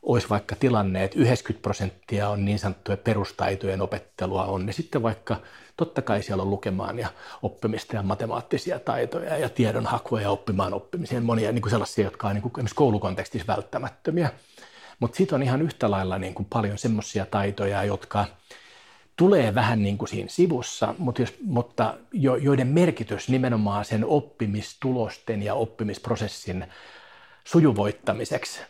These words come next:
olisi tosi kriittisiä. Esimerkiksi vaikka niinku ihan kognitiivisen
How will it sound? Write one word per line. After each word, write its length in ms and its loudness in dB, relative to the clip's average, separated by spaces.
olisi 200 2
tosi 240 2
kriittisiä. 680 -4
Esimerkiksi 420 2
vaikka 240 0
niinku 160 2
ihan 140 2
kognitiivisen 920 0